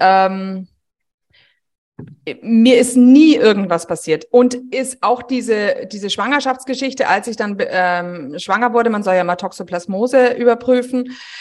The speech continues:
Und dann habe ich mir gedacht, na, dann hieß es ja, wenn Sie viel rohes Fleisch gegessen haben, dann haben Sie den Toxoplasmose-Erreger wahrscheinlich schon gehabt. Und siehe da, ich hatte ihn noch nie gehabt, obwohl ich schon so viel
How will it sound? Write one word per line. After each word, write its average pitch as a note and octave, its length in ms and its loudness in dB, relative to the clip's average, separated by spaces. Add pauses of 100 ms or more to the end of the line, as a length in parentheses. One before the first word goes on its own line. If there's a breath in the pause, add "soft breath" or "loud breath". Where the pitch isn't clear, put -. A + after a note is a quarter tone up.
(140 loud breath)
Und F#3 100 -10
dann G3 140 -2
habe G3+ 120 0
ich F#3 80 -2
mir G3 120 0
gedacht, F#3 360 0
na, D3+ 220 -6
dann E3+ 320 -8
hieß G#3+ 240 -4
es F3+ 120 -6
ja, E3+ 160 2
wenn F3 140 0
Sie F3 120 -10
viel F3 160 -4
rohes F#3+ 280 -4
Fleisch F#3+ 240 0
gegessen F#3 400 -4
haben, F3 140 -6
dann E3+ 140 -8
haben E3+ 120 -6
Sie F3 80 -8
den E3 160 -6
Toxoplasmose-Erreger F#3 1080 -2
wahrscheinlich F3 380 -4
schon F3 140 -8
gehabt. E3+ 420 -2
Und G#3 200 -4
siehe G3+ 200 -4
da, F#3+ 200 0
ich G#3 120 -6
hatte G3 180 -6
ihn F#3 100 -8
noch F#3 140 -4
nie A#3 220 2
gehabt, E3 360 -2
obwohl A3+ 280 -2
ich B3+ 100 -6
schon E3+ 160 -8
so E3+ 80 -14
viel E3 200 -8